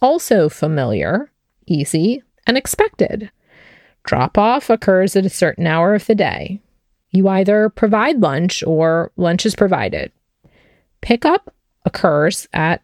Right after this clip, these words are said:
a certain hour of the day. You may even notice how heavy the traffic is at certain hours around drop-off and pickup,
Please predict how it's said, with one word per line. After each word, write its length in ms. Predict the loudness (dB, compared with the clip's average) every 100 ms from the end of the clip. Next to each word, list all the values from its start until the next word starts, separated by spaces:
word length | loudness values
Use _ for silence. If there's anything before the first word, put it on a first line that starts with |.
| -4
a 80 | -2
certain 320 | 0 2 2
hour 240 | 2 2
of 120 | 2 2
the 100 | 0
day. 440 | 0 -2 -6 -12 _ _ _ _ _ _ _ _
You 100 | 0
may 100 | 2
even 260 | 2 2 2
notice 380 | 2 2 0 -2
how 180 | -4 -4
heavy 400 | -2 0 2 2
the 140 | 2
traffic 480 | 0 -4 -4 -4 -4
is 380 | -4 -4 -6 -8 -8
at 140 | -6 -4
certain 360 | 0 0 0 -2
hours 480 | 0 2 0 0
around 380 | -2 -2 -4 -2
drop-off 680 | 0 0 2 2 2 0 -2
and 160 | -2 -2
pickup, 540 | -4 -2 -4 -6